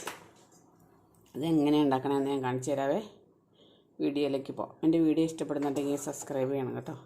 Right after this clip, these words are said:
ചാമ്പങ്ങ അച്ചാർ ഉണ്ടാക്കാനാണ് ഇന്ന്.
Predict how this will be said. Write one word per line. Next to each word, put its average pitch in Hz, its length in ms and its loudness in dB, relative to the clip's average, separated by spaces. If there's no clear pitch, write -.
ചാമ്പങ്ങ 185 640 4
അച്ചാർ 180 420 2
ഉണ്ടാക്കാനാണ് 139 600 0
ഇന്ന്. 156 260 0